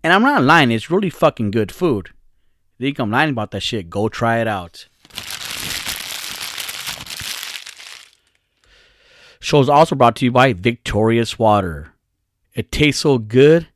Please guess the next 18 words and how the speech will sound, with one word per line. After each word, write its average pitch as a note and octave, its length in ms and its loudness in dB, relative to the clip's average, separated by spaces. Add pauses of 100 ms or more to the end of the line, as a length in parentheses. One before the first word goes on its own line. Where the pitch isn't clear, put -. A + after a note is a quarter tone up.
(640)
you G2+ 120 -14
can't A2+ 260 -4
even A#2 200 -2
taste G2 420 -8
it. - 360 -20 (1300)
Some B2+ 300 0
really C3+ 360 6
good A#2 200 2
water. G#2+ 500 2
I A#2 140 -2
need, C3 340 -2
I A#2 100 -2
need F3 320 0
a A#2 80 2
re-up B2+ 460 0
on A2 120 -2
that G#2 160 -4
water. G2+ 460 -2